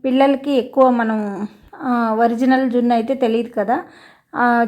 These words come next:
చిన్నప్పుడు నేను తిన్న టేస్ట్ ఉంది కాబట్టి నాకు అలా అనిపించింది అనమాట. అందుకని ఇది చేసి పెట్టాను. పిల్లలకి చాలా ఇంట్రెస్ట్గా, ఇష్టంగా తిన్నారు. చాలా రోజుల తర్వాత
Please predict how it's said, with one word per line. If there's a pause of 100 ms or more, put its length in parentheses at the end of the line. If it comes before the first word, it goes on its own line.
చిన్నప్పుడు
నేను
తిన్న
టేస్ట్
ఉంది
కాబట్టి
నాకు
అలా
అనిపించింది
అనమాట.
అందుకని
ఇది
చేసి
పెట్టాను.
పిల్లలకి
చాలా
ఇంట్రెస్ట్గా,
ఇష్టంగా
తిన్నారు. (1160)
చాలా
రోజుల
తర్వాత